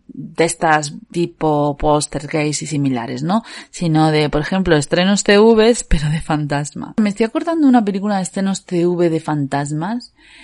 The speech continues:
que yo no sé si la podría ver alguna vez en la vida, pero a mí se me ha quedado guardada en el consciente, que era la historia, era, era muy bonita, pero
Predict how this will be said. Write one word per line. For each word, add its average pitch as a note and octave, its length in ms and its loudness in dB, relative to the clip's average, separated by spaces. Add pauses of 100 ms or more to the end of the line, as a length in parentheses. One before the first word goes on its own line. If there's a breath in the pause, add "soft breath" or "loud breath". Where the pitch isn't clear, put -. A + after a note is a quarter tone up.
(340 soft breath)
que - 160 -6
yo F3 100 4
no G#3+ 100 6
sé G#3+ 120 4
si G3+ 140 0
la F#3 100 2
podría E3 400 2
ver E3+ 160 4
alguna D#3 400 0
vez D#3+ 240 -2
en D#3+ 160 -4
la C3+ 120 -2
vida, D3+ 360 -2
pero - 160 -2
a D3 60 -2
mí D3+ 100 -4
se E3 160 -6
me D#3+ 140 -2
ha C#3+ 80 -4
quedado D3+ 320 -2
guardada C#3+ 600 -4
en C#3+ 80 -2
el C3+ 180 -6
consciente, C#3+ 880 -2 (180)
que G#3+ 100 -2
era C4+ 140 4
la B3+ 100 6
historia, A#3 440 0
era, B3 160 2 (100)
era A3 160 2
muy D#4 140 2
bonita, F#3+ 580 2
pero D3 460 -2